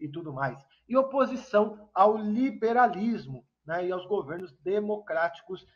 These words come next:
que se tem também. Então, são características que nós temos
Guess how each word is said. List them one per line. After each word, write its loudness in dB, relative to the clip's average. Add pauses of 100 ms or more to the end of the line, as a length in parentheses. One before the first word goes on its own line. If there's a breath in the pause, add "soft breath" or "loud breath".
(140 soft breath)
que -12
se -14
tem -16
também. -10 (360 soft breath)
Então, -8
são -6
características -6
que -20
nós -12
temos -12